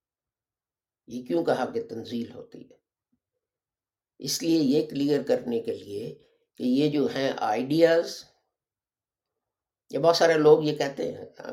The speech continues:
سر سید احمد خان صاحب جو تھے، اے، ان کا یہی خیال تھا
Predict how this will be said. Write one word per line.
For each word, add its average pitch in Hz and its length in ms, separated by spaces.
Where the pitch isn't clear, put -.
سر - 180
سید 123 340
احمد 120 260
خان 165 240
صاحب 147 280
جو 117 120
تھے، - 300
اے، 117 160
ان 123 260
کا 113 420
یہی 117 420
خیال 120 380
تھا 143 240